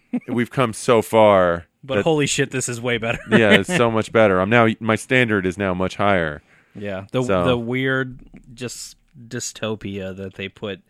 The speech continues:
Speaker 1: in the background of that is real, like, they get a lot across without saying anything, which is really impressive.
Speaker 2: Yeah, it's not just dystopia though. It's a, it's a really bizarre, strange world that they've created.
Speaker 1: Mm-hmm.
Speaker 2: You know, it's not just like you're walking around Fallout. It's like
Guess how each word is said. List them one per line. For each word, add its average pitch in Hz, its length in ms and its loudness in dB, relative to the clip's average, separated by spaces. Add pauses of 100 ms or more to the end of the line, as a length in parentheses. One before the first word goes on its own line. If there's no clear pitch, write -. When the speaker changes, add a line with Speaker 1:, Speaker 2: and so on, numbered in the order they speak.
(260)
Speaker 1:
in 107 100 -12
the 98 80 -10
background 98 520 -8
of 113 80 -10
that 123 260 -10
is 104 380 -12
real, 110 340 -12
like, 104 220 -16 (100)
they 110 160 -10
get 110 160 -8
a 104 40 -8
lot 92 260 -10
across 87 400 -10
without 85 280 -12
saying 82 220 -14
anything, 80 440 -16
which - 160 -20
is - 180 -20
really - 220 -18
impressive. - 320 -16
Speaker 2:
Yeah, 131 100 6
it's - 140 0
not 139 180 2
just 156 260 -2
dystopia 107 480 0
though. 85 160 0
It's 82 140 -4
a, 92 40 0
it's 95 220 -4
a 92 60 2
really 101 400 2
bizarre, 85 720 0
strange 85 800 -8 (300)
world 85 360 -2
that 80 140 -10
they've - 140 -18
created. 80 420 -12
Speaker 1:
Mm-hmm. 107 320 -8 (340)
Speaker 2:
You 90 140 -10
know, 82 160 -6
it's 82 120 -10
not 104 200 -2
just - 260 -6
like 85 180 -2
you're 87 100 -4
walking 82 300 -6
around 76 200 -10
Fallout. 76 580 -10
It's 85 180 -16
like 82 240 -10